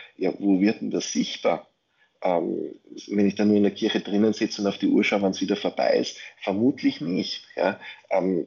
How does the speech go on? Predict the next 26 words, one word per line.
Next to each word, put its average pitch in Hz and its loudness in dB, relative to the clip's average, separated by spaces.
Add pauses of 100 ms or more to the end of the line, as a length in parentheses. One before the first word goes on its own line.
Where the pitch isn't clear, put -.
(120)
also 92 -2
das 101 -2
ist 101 2
wichtig, 143 2
dass 113 -2
wir 117 0
da 110 0
selber 113 2
nochmal 117 0
uns, 104 -2
uns 104 -4
prüfen, 113 0 (400)
ähm, 98 2 (300)
ganz 104 0
ehrlich 101 2
anschauen, 110 -2
was - -2
können 120 -2
wir 117 4
auch, 85 -2 (360)
ähm, 95 2
hier 104 2
mitgeben - -2
an 90 -2 (100)
diesem 101 2
Bereich, - 0